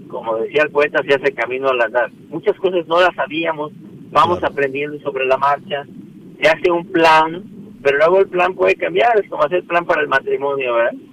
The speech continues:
Speaker 1: Ya hasta que estás adentro te das cuenta. Entonces, hay que, hay que tener un plan, pero hay que ser flexibles porque las cosas cambian, ¿verdad? Esto es
Speaker 2: Así
Speaker 1: algo,
Speaker 2: es,
Speaker 1: es un
Speaker 2: así es.
Speaker 1: planteamiento, pero no
Speaker 2: Así es.
Speaker 1: dudes que haya que hacer modificaciones en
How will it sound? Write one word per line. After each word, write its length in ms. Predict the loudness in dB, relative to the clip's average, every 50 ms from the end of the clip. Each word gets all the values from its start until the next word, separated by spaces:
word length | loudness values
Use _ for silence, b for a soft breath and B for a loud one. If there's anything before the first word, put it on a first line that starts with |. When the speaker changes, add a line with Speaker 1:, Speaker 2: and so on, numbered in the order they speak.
| -20 -20 -20 -8
Speaker 1:
Ya 80 | -8 -8
hasta 160 | -4 -4 -4
que 80 | -4 -4
estás 220 | -2 -2 -2 0
adentro 320 | 2 -2 -2 -2 -4 -10 -6
te 80 | -2
das 260 | 0 0 0 -2 -2
cuenta. 300 | -6 -6 -6 -6 -10 -14 -16 -16 -16 -18 -18 -18 -18 -20 -20 -20 -20 -14 -12
Entonces, 800 | -10 -2 2 2 2 2 2 0 0 0 -4 -14 -14 -16 -18 -18 -20 -20 -20 -16 -4 0
hay 180 | 2 2 2
que, 320 | 4 6 6 6 6 6 2 -6 -12 -16 -18 -18 -20 -20 -20 -20 -20 -20 -20 -16 -6 -4
hay 120 | -4 0
que 120 | 4 2 4
tener 260 | 6 6 8 8 8
un 120 | 8 8 6
plan, 260 | 4 4 4 4 2 2 0
pero 240 | 0 2 4 4 4
hay 140 | 4 2 0
que 140 | -4 -6 0
ser 180 | 0 0 0
flexibles 640 | 0 -6 -6 -6 -4 -4 -6 -6 -4 -4 -6 -6 -4 -8
porque 260 | -8 -8 -6 -4 -2
las 160 | -2 -2 -4
cosas 300 | -4 -6 -6 -6 -6 -12 -12 -8
cambian, 380 | -6 -6 -6 -6 -10 -10 -10 -8
¿verdad? 160 | -8 -8 -8
Esto 160 | -6 -4 -4 -4
es 60 | -4 -4 -14 -16 -16 -16 -6 0
Speaker 2:
Así 200 | 2 2 2 2
Speaker 1:
algo, 180 | 0 -2 -2
Speaker 2:
es, 60 | -4 -6
Speaker 1:
es 60 | -12 -12 -12
un 100 | -12 -10
Speaker 2:
así 100 | -6 -4
es. 60 | -4
Speaker 1:
planteamiento, 680 | 0 0 0 0 0 -4 -12 -14 -10 -8 -8 -8 -8 -10 -14 -16 -16 -16 -14 -4
pero 220 | 0 0 0 2 2
no 100 | 2 2
Speaker 2:
Así 120 | 2 2 0 -4
es. 40 | -2
Speaker 1:
dudes 160 | -4 -6 -8 -8
que 100 | -6 -4
haya 260 | -4 0 -2 -2 -2 -4
que 80 | -8
hacer 240 | -8 -6 -8 -8 -8
modificaciones 720 | -8 -10 -10 -10 -12 -12 -10 -12 -12 -12 -10 -12 -14 -14 -14 -16
en 40 | -16